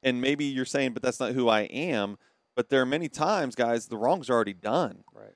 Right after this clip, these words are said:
Speaker 1: And people say, "No, I know who you are.
Speaker 2: Yeah.
Speaker 1: I've seen you. Your, your actions are not,
Speaker 2: Mm-hmm.
Speaker 1: you know, mimicking what you're saying at this
Speaker 2: Mm-hmm.
Speaker 1: point in time. Therefore,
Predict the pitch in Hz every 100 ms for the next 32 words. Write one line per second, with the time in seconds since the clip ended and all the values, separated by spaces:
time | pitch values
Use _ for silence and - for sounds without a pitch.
0 | _ - 147 127 135 127 147 131 131 165
1 | 113 95 92 90 - - _ _ - 113
2 | 107 - 196 175 104 90 - - _ _
3 | _ _ _ 117 131 - 120 127 123 -
4 | 123 180 - 131 117 - 110 117 135 135
5 | 110 _ _ - 117 - - 113 123 113
6 | 107 - _ 117 127 185 160 - 113 113
7 | 82 101 - 170 202 117 120 107 117 107
8 | 110 117 117 113 117 139 - 165 135